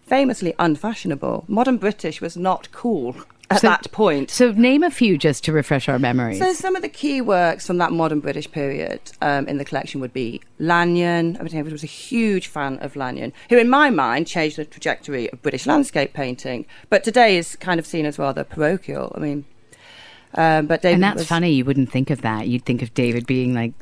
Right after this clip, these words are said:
Speaker 2: the Hearst cat, like
Speaker 1: Yeah, but modern British was really what motivated him. Saint Ives in particular, so the Saint Ives School.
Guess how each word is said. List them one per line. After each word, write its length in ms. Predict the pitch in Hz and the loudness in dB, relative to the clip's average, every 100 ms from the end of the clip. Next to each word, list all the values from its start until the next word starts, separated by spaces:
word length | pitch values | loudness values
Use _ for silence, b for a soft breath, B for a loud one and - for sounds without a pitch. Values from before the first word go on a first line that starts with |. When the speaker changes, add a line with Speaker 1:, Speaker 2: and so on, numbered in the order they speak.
| - | -8
Speaker 2:
the 100 | - | -2
Hearst 560 | 131 - 135 123 - - | 0 0 0 -2 -8 -8
cat, 360 | - 117 120 - | -4 -4 -4 -6
like 180 | - 392 | 0 2
Speaker 1:
Yeah, 400 | 370 196 151 143 - | 4 2 0 -2 2
but 180 | 254 240 | 2 4
modern 300 | 285 302 262 | 4 6 4
British 280 | 233 226 | 2 0
was 160 | 190 165 | -4 -6
really 420 | 175 180 185 165 | -4 0 2 0
what 180 | 143 123 | 0 0
motivated 760 | 143 151 151 147 131 - 139 | -2 -2 -8 -12 -12 -12 -16
him. 320 | - 139 - - B B - | -14 -14 -14 -18 B B 0
Saint 260 | 220 208 | 0 2
Ives 380 | 196 196 226 - | 2 2 0 -2
in 80 | 180 | -6
particular, 380 | - 175 - 147 | -4 -6 -4 -6
so 120 | 156 | -6
the 80 | 151 | -4
Saint 240 | 175 170 | -4 -4
Ives 220 | - 147 | -4 -6
School. 480 | - - 135 131 160 | -8 -10 -8 -6 -8